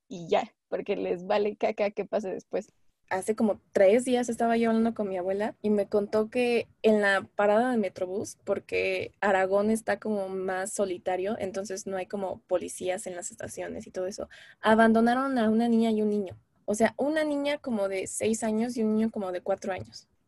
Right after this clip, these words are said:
Speaker 2: Ahí los abandonaron en la estación. O sea, su mamá, quién sabe, sus papás, quién sabe, nada más tenían una bolsita de ropa. Y estaban, eh, los policías ahí hablando con ellos, como de, "Oye, ¿tienes hambre? Este,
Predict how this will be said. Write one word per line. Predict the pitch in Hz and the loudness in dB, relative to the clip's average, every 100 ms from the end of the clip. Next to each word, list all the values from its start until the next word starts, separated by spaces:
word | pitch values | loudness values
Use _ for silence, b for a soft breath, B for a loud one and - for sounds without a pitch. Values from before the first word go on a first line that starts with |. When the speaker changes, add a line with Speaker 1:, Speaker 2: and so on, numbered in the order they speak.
| - | 2
Speaker 2:
Ahí | 214 240 277 | 6 6 4
los | 294 | 2
abandonaron | 254 208 196 196 202 208 214 220 _ _ _ | 2 0 -2 -2 -2 -2 -2 -6 _ _ _
en | - 196 | -2 0
la | |
estación. | 185 - 185 190 180 - _ _ _ _ | 0 -2 -6 -6 -8 -12 _ _ _ _
O | - | 2
sea, | 226 220 | 4 4
su | 214 208 | 4 4
mamá, | 214 226 262 311 - _ - | 4 2 0 -2 -8 _ -4
quién | 214 190 | -2 0
sabe, | 208 208 233 247 - | 2 4 4 2 -4
sus | - 214 | -6 -4
papás, | 185 208 220 - | 0 4 4 2
quién | - 196 | -6 -6
sabe, | - - 220 240 247 254 b b b - | -2 2 2 2 0 -2 b b b 0
nada | 233 240 247 | 6 6 6
más | 240 240 | 2 2
tenían | 226 220 220 | 2 4 4
una | 226 | 4
bolsita | 202 185 202 208 | 2 0 -4 -2
de | 196 180 | 0 -2
ropa. | - - - _ _ - | -6 -12 -20 _ _ -6
Y | 208 202 196 | -4 -2 -2
estaban, | 196 - 202 202 190 | 0 2 2 0 -2
eh, | 180 180 - - | -6 -8 -10 -4
los | 190 - | -4 0
policías | 190 190 202 190 214 | -2 0 -2 -2 -2
ahí | 190 185 190 | -4 -4 -4
hablando | 185 190 185 185 185 | -2 -4 -4 -6 -6
con | 185 185 | -8 -8
ellos, | 190 196 226 - | -8 -8 -10 -12
como | - 185 | -10 -6
de, | 185 | -2
"Oye, | - 196 196 | 2 2 0
¿tienes | 190 185 - | -8 -10 -6
hambre? | 190 185 190 185 185 - | -4 -4 -4 -6 -6 -10
Este, | - - - - | -12 -12 -12 -12